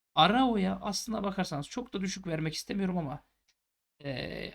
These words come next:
asli görevini yeterince yapamadı bence. Ha, attığı gol nizamiydi. O sayılsaydı sekiz alırdı ama yedi veriyorum. İsmail Yüksek dokuz. Serdar Dursun altı. Valencia altı. Oyuna sonradan giren Rossi altı. Otuz üç dakika kendilerine gösteremedi şimdi.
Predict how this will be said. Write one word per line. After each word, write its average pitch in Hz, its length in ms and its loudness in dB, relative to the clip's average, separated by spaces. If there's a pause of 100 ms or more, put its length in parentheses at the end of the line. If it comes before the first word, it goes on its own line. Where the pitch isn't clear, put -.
(100)
asli 240 380 0
görevini 190 520 4
yeterince 185 460 2
yapamadı 147 380 0
bence. 139 300 -6
Ha, 190 140 0
attığı 170 440 -2
gol 185 220 2
nizamiydi. 170 560 2
O 160 140 0
sayılsaydı 156 580 -2
sekiz 170 320 -2
alırdı 143 320 -2
ama 165 180 -2
yedi 151 280 0
veriyorum. 139 360 -6
İsmail 208 400 2
Yüksek 175 360 -4
dokuz. - 440 -6 (840)
Serdar 220 440 4
Dursun 185 500 -2 (480)
altı. 202 560 0
Valencia 175 640 0
altı. 175 480 -2 (200)
Oyuna 190 240 2
sonradan 180 340 0
giren 139 260 -2
Rossi 165 520 -4
altı. 175 520 0 (500)
Otuz 202 200 -6
üç 170 160 -6
dakika 156 200 -8
kendilerine 147 360 -4
gösteremedi 147 480 -4
şimdi. 151 180 -8